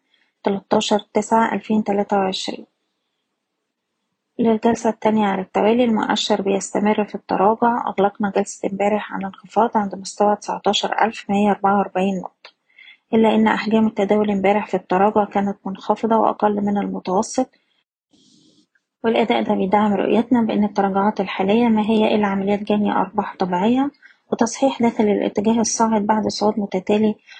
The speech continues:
على مدار خمس جلسات، وسجلنا فيه مستوى سعري جديد عند تسعتاشر ألف ستمية ستة وسبعين نقطة. في الوقت الحالي تركيزنا بيتجه لمستويات الدعم عند تسعتاشر ألف وخمسين نقطة،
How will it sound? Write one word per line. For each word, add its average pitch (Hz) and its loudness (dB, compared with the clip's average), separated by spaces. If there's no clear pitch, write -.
على 208 4
مدار 202 2
خمس 208 0
جلسات، 196 0
وسجلنا 214 0
فيه 214 0
مستوى 202 0
سعري 202 0
جديد 196 0
عند 202 0
تسعتاشر 190 0
ألف 202 -2
ستمية 202 0
ستة 190 -2
وسبعين 185 -2
نقطة. - -14
في - 2
الوقت 226 0
الحالي 233 0
تركيزنا 220 -2
بيتجه 208 0
لمستويات 202 0
الدعم 214 2
عند 190 0
تسعتاشر - -2
ألف 202 -4
وخمسين 202 -4
نقطة، 240 -4